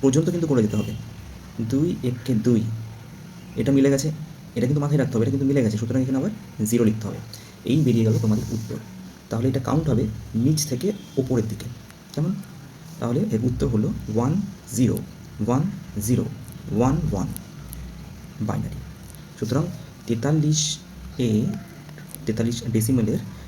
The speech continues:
বাইনারি হলো ওয়ান জিরো ওয়ান জিরো ওয়ান ওয়ান। আশা করি বুঝতে পেরেছো।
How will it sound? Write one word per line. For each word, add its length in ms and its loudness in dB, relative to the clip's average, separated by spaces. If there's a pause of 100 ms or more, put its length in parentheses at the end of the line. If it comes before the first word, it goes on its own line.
(280)
বাইনারি 380 4
হলো 260 4 (880)
ওয়ান 200 6
জিরো 200 6
ওয়ান 180 2
জিরো 160 2
ওয়ান 260 -2
ওয়ান। 120 -10 (1400)
আশা 160 -2
করি 140 0
বুঝতে 240 -2
পেরেছো। 240 -4